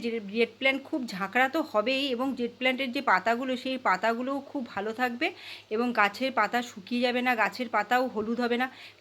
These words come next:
যেহেতু প্রচুর, প্রচুর পরিমাণে বৃষ্টি হয়ে গেছে, তো বৃষ্টিতে কিন্তু অনেক সময় কী হয়, পাতা ঝরে ঝরে হলুদ হয়ে পড়তে থাকে। সেই জিনিসগুলোকে আমাদের রোধ করার জন্য কিছু খাবার এখন দিতে হবে, তবে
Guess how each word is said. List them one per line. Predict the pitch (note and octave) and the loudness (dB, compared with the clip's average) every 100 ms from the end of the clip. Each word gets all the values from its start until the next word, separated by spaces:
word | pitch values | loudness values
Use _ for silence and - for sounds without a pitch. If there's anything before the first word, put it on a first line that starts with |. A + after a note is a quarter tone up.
| - | -2
যেহেতু | A#3 B3+ D4+ - | -2 0 -2 -2
প্রচুর, | A#3+ A#3+ D4 B3+ | -2 -2 -2 -2
প্রচুর | B3+ C#4+ C#4 | -2 -2 -4
পরিমাণে | C4+ B3+ C4+ B3+ | -2 -2 -2 -2
বৃষ্টি | A3+ - - C4 | -4 -6 -4 0
হয়ে | C4+ C4 | 2 2
গেছে, | C4 C#4 B3 | 0 -2 -4
তো | B3 G#3 | -6 -6
বৃষ্টিতে | G#3 - B3+ C4+ | -8 -8 -8 -6
কিন্তু | C#4 C4 B3+ | -6 0 0
অনেক | A#3 A#3+ | 0 -4
সময় | B3+ B3 | -6 -6
কী | C4 | -6
হয়, | C#4 F3+ | -2 0
পাতা | F3 A#3+ A#3 | 2 0 0
ঝরে | F#3+ A3 A3+ | -2 -2 0
ঝরে | B3+ B3+ - - - - | 0 0 -4 -20 -10 -4
হলুদ | A3 B3+ C4 | 0 2 2
হয়ে | C#4+ C4 | 2 0
পড়তে | G#3+ A3+ F#3 | -2 -2 -4
থাকে। | D3+ D#3+ D#3 - - - | -6 -10 -14 -18 -18 -2
সেই | C4 C4+ | 0 2
জিনিসগুলোকে | B3 B3+ B3 B3 C#4 C#4 D#4 D4+ | 0 0 0 -2 -4 2 4 4
আমাদের | A#3 A#3 C4 A3+ | 2 0 0 0
রোধ | A#3 - | -4 -2
করার | B3 B3+ A#3 | 0 2 0
জন্য | C#4 D4+ D4+ | -2 -2 -4
কিছু | A#3 C#4 C4+ - | -8 -6 -8 -4
খাবার | G#3 A3 B3 A3+ | 2 4 4 2
এখন | C4 A#3 | 0 -4
দিতে | G#3 A#3+ A#3 | -4 -6 -4
হবে, | B3+ F4 - - - | -2 -4 -6 -18 -2
তবে | G#3 A3 | 0 0